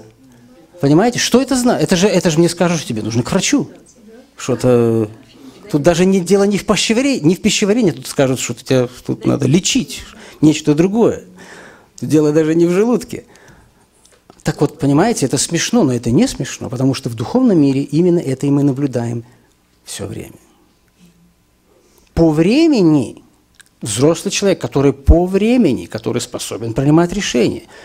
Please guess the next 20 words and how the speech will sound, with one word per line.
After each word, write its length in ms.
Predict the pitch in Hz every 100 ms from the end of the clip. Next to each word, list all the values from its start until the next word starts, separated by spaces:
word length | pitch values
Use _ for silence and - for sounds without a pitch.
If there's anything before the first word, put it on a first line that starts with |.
| -
Почему 340 | - - 165 202
мы 140 | 233
детей, 340 | 220 233 233
я 100 | 170
смотрю 260 | 143 151 170
на 40 |
этого 180 | 175 160
малыша, 340 | 139 135 127 123
почему 400 | 131 - 208 277
он 120 | 262
си-, 160 | - 170
я 100 | 160
смотрю 260 | 175 180
на 60 | 226
него, 120 | 156
он 80 | 135
сидит 220 | 135 165
в 40 |
этой 120 | 165 135
кроватке, 560 | 143 131 139 - 170